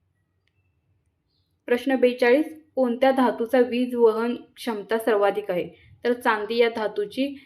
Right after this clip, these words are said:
वीज वहन क्षमता सर्वाधिक आहे. प्रश्न त्रेचाळीस, चुंबक कोणत्या धातूंना आकर्षित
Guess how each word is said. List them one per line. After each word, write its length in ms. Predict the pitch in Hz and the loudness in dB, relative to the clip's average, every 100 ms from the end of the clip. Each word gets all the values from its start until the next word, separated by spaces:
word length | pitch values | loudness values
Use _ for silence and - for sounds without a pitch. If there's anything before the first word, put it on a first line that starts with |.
| _ _ | _ _
वीज 300 | 214 233 226 | -12 -8 2
वहन 320 | 226 220 247 | 4 4 0
क्षमता 480 | 240 233 202 190 240 | -2 -4 -4 -2 -4
सर्वाधिक 600 | 247 208 196 196 202 - | -2 0 0 0 -2 -4
आहे. 260 | 185 175 - _ _ _ _ _ _ _ _ _ _ _ _ _ _ _ _ _ _ _ _ _ _ _ _ _ _ _ _ _ _ _ _ _ _ _ - | -6 -8 -10 _ _ _ _ _ _ _ _ _ _ _ _ _ _ _ _ _ _ _ _ _ _ _ _ _ _ _ _ _ _ _ _ _ _ _ -4
प्रश्न 280 | 240 277 | -2 -2
त्रेचाळीस, 640 | 262 254 240 240 233 285 - _ _ - | 0 2 4 4 2 0 -8 _ _ -2
चुंबक 320 | 262 233 277 | 0 2 2
कोणत्या 420 | - 254 226 254 | 2 2 2 2
धातूंना 440 | 254 240 247 233 247 | 2 0 0 2 2
आकर्षित 420 | 233 214 214 | 2 -2 -2